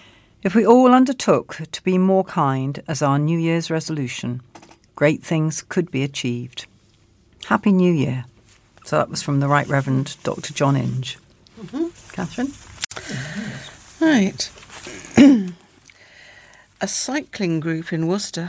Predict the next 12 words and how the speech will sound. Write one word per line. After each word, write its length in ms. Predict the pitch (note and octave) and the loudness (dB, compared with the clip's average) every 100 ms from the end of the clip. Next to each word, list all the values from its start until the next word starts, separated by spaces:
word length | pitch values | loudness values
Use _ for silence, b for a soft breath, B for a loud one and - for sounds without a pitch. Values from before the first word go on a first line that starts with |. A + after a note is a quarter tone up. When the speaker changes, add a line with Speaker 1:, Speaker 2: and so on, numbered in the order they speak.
| - | -8
Speaker 2:
have 160 | F#3+ | -8
launched 400 | F#3 F#3 - - | -4 -4 -4 -4
a 40 | A3+ | -6
scheme 420 | - - D#3+ D#3+ | -6 -6 -6 -6
to 160 | - F3 | -6 -6
refurbish 800 | F#3+ A3+ - D3 C#3 E3 F#3 - | -4 -4 -4 -4 -6 -8 -10 -6
and 140 | E3+ | -6
recycle 720 | E3 E3 - D#3 D3 - D#3+ - | -4 -4 -2 -4 -4 -6 -8 -4
old 300 | D#3 D#3+ - | -4 -4 0
bikes. 560 | G#3 D#3+ - - - - _ B B B B B | 0 0 -2 -6 -8 -10 _ B B B B B
Bike 320 | - C#4+ B3+ G#3+ | 4 4 4 2
Worcester 520 | E3+ - - C#3+ | 2 0 -2 -2